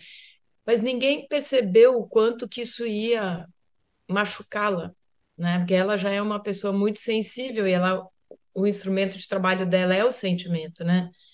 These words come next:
Mas ver o rosto do filho é, é muito complicado nessa situação, sabe? Então,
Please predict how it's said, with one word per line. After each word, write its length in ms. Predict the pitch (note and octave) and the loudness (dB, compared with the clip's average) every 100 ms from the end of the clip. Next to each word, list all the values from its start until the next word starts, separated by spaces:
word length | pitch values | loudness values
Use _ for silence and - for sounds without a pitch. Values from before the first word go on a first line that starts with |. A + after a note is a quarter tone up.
| _ _ _ _ _ | _ _ _ _ _
Mas 260 | F#3 G3 E3+ | -2 0 2
ver 480 | F3+ B3 B3+ - G#3+ | 8 8 8 4 0
o 100 | G3 | 2
rosto 380 | G#3 G#3+ - | 2 0 -4
do 80 | G3 | -6
filho 460 | F3 - A3 A#3+ G3+ | -6 -4 -2 2 2
é, 60 | G#3 G3+ | 2 2
é 40 | G3 | 0
muito 240 | G3+ A#3 | 0 -2
complicado 840 | B3+ B3 C#4 E4 - C#4 - F3 F3 | 0 0 -2 -8 -4 -2 0 -2 0
nessa 280 | F3 F3+ | 0 -2
situação, 540 | F#3 - F#3+ F3+ F3 E3 | -8 -4 -6 -4 -8 -10
sabe? 380 | - F3+ F3 E3 - - - - - _ _ | -6 -2 -2 -4 -12 -20 -20 -20 -20 _ _
Então, 1000 | F#3+ F#3 F#3 A3 A3 A3+ A3+ A3 A3 A3 | -4 -4 -2 -2 0 -2 -4 -4 -6 -10